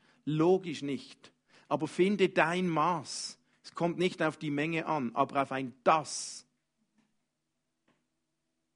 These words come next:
Nun lasst uns das praktisch tun. Bleibt ohne Frontmann, jetzt setzen wir das um.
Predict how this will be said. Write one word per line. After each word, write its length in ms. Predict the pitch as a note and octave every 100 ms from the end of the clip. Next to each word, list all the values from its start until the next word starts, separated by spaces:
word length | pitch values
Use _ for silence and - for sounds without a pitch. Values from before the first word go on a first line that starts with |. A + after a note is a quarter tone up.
| _ _ _ _ _ - - _ _
Nun 200 | F#3+ A3
lasst 260 | F#3+ G3+ G3+
uns 140 | F#3+
das 180 | F#3+ -
praktisch 560 | - C#3 D#3 - D#3+ -
tun. 400 | B2+ G2+ D#2 - _ _ _ _ _ _ _ _ _ _ _ _ _ _ _ _ _ _ _ _ _ _ _ _ _ _ _ _ _ _ _ _ _ _
Bleibt 340 | D3 D#3+ F#3 E3
ohne 280 | E3 D#3+
Frontmann, 640 | C#3+ E3 A#3 A3+ F#3+ G3+ G3+
jetzt 480 | E3+ E3+ - - -
setzen 360 | - D#3+ D#3+ D#3
wir 120 | D3+
das 160 | C3
um. 380 | - B2+ A#2 F2